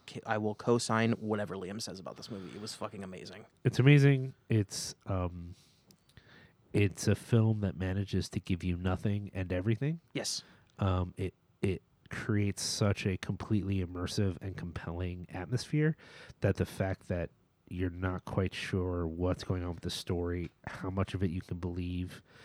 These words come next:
Speaker 2: and how much of it is real, none of that matters.
Speaker 1: Yes.
Speaker 2: Because it gets at you in other ways, and you can't get away from it.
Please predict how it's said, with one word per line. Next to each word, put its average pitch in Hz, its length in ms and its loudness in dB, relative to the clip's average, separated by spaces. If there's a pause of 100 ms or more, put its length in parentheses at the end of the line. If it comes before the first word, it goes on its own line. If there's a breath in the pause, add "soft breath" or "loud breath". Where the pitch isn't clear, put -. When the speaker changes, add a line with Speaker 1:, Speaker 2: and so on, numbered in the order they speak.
(300 loud breath)
Speaker 2:
and 95 200 -2 (300)
how 120 220 0
much 98 220 4
of 92 100 2
it 92 60 4
is 85 220 0
real, 92 540 0 (600 soft breath)
none 104 380 6
of 101 100 4
that 92 180 2
matters. 98 580 0 (140)
Speaker 1:
Yes. 120 220 2
Speaker 2:
Because 85 880 2 (280)
it 95 160 -2 (100)
gets 85 300 -2
at 87 60 0
you 87 180 0
in 80 80 -2
other 78 180 -2
ways, - 440 -6 (120)
and 82 320 -4
you 87 180 -4
can't 78 280 -8
get 76 100 -4
away 71 160 -2
from 65 200 -12
it. 50 120 -14